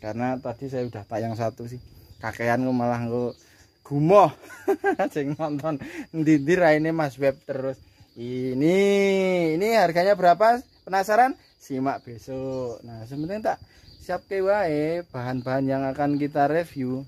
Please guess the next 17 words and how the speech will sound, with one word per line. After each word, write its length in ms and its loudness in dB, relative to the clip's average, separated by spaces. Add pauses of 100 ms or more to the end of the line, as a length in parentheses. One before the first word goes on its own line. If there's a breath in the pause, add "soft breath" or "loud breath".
(140)
Piye? 480 -10 (720)
Iki 160 0
jan 240 0
wangel 240 4
banget 300 0
nek 100 -2
Mas 160 -2
Haji 220 -4
saking 340 -4
sibuke 400 0
wingi, 240 2
Cah. 140 -6 (340 soft breath)
<laughs> 960 -6
Lah, 160 4
saking 380 -4
orderane 720 0
menumpuk. 560 -4